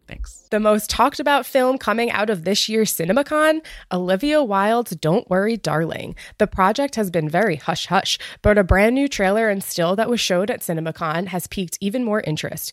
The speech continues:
Speaker 2: We do know it's a psychological thriller set in the nineteen fifties that stars Florence Pugh and Harry Styles, along with Chris Pine and Gemma Chan.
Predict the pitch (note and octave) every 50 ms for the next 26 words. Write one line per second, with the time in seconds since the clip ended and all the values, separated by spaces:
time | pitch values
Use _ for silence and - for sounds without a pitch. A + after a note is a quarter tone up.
0 | _ _ - F#3 F3+ F#3 F3 - C#4+ D#4+ F4 F4 C4+ F3 D#3 D3+ D#3 F3 - F#3
1 | E3+ - - G3 G#3 - A3+ A3 G3+ F3+ F3 F3 - - G3 G3+ - - - E3
2 | D#3+ D#3+ E3+ F#3+ F#3 - - A3+ B3 - C4 C4+ B3 B3 G#3+ G#3 G#3 G3 - A3
3 | G#3+ G3+ - F3 D#3 - - E3 E3 E3 E3+ - - - - - - - G#3 G#3
4 | G3+ - - - G#3 G3 F#3+ F#3 - - - B3+ C#4 D4 D4+ D4 C#4+ - - -
5 | A3+ G#3+ G#3+ G#3+ F#3 F3+ - F3+ F3 G#3 A#3 - - F3 E3 D3+ D3 D#3 E3+ E3+
6 | - - F3 E3 D#3+ D#3 D#3 D#3+ D#3 D#3+ - - C4+ C#4 - - - A#3+ A3+ A3
7 | A3 G#3+ - D#3 D#3+ D#3 - F3+ F#3+ G3+ F#3+ - G3 E3+ - - -